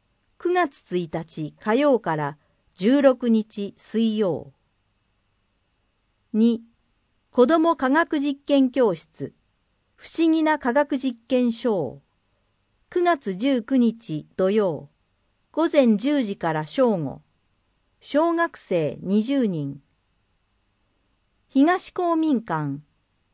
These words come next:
電話、八二三二三二。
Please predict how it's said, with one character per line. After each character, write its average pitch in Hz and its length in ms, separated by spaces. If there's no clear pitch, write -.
電 247 300
話、 233 240
八 247 400
二 226 420
三 320 400
二 285 260
三 180 380
二。 151 320